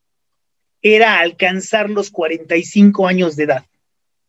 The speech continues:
cuando ya eras un anciano venerable y podías morir tranquilo después de haber realizado toda tu vida.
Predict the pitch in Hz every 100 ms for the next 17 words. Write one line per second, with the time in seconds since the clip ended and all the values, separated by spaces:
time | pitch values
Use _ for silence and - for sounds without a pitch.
0 | _ _ _ - 196 185 196 208 233 226
1 | 220 220 214 - 214 196 196 208 202 196
2 | 165 165 202 240 277 339 _ 196 - 185
3 | 180 190 196 185 170 185 196 185 175 214
4 | 214 185 170 180 170 165 165 165 160 175
5 | 160 160 165 156 139 113